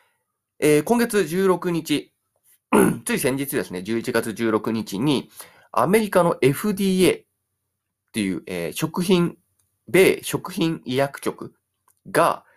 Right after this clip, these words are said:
えー、培養肉の、えー、食用としての、えー、認可を下ろしたというお話なんですけれども、この、えー、培養肉と、えー、いうのは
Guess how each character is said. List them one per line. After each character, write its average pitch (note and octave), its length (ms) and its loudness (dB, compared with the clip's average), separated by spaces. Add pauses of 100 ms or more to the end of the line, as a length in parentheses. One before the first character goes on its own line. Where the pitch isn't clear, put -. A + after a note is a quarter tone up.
(160)
え F#2 140 -8
ー、 - 100 -16
培 G3 340 0
養 G3+ 240 2
肉 G2 260 -8
の、 D#3+ 260 -2 (100)
え G2 140 -8
ー、 - 40 -16
食 G#3+ 400 -4
用 G#3+ 240 -2
と G#3 160 -6
し G3 100 -10
て G#3+ 140 -2
の、 A#3 300 2 (240)
え G2+ 80 -4
ー、 G#2 80 -4
認 D#3 200 0
可 C2+ 140 -6
を - 140 -16 (240)
下 C3+ 140 0
ろ E3+ 100 2
し - 80 -4
た - 100 0
と - 160 -20 (840)
い B2 160 2
う A2 100 4
お F#2 60 0
話 G2 260 -6
な F#2+ 80 -2
ん - 60 -8
で - 60 -20
す - 80 -16
け C2+ 100 -12
れ C2 40 -10
ど D#2 80 -16
も、 A2 300 -8 (1040)
こ F3 140 0
の、 G3+ 180 6
え A2 60 2
ー、 A2 40 0
培 B3+ 400 0
養 C#4 240 0
肉 G2+ 300 -8
と、 - 220 -20 (560)
え F#2+ 180 -4
ー、 G2 40 -4
い A2+ 100 -4
う B2 100 -2
の F2+ 140 -4
は - 100 -8